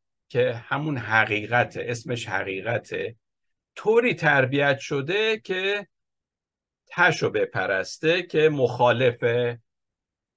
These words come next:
عیساست، ولی سرسپرده تش رو میپرسته.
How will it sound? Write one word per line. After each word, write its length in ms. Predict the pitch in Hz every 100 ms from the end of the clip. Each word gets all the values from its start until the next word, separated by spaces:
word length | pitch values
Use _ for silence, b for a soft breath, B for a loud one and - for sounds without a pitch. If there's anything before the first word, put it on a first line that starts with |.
| _ _ _ -
عیساست، 760 | 107 - 101 71 - _ _ _ _ _ _ _ _ _ _ _ _ _
ولی 480 | 127 156 185 202 - _
سرسپرده 1300 | - 156 160 139 - 147 139 156 147 175 214 220 - _ _ _ _ _
تش 320 | - 143 -
رو 60 | 127
میپرسته. 800 | 113 101 85 85 - - -